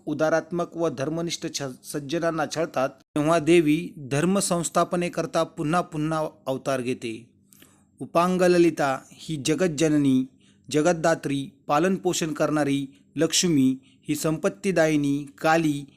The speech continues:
ही संहार करती, अशा स्वरूपात नवरात्रीत उपासना व पूजन होते. शारदीय नवरात्र हा हिंदू धर्मातील एक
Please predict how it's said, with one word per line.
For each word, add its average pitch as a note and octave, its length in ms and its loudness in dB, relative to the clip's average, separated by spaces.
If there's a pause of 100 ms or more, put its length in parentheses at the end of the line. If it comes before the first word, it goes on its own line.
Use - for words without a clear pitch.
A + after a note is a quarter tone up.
(180)
ही D#3 60 -4
संहार E3+ 380 0
करती, D3 500 -4
अशा D#3+ 240 0
स्वरूपात D3+ 440 -2 (140)
नवरात्रीत C#3+ 540 -2 (140)
उपासना C#3 560 -2 (360)
व C#3 100 0
पूजन C3 400 -2
होते. G#2+ 440 -12 (1500)
शारदीय F3+ 580 4
नवरात्र F#3+ 560 4 (300)
हा E3+ 200 2
हिंदू F3 340 4
धर्मातील F3+ 480 4
एक F3 160 -2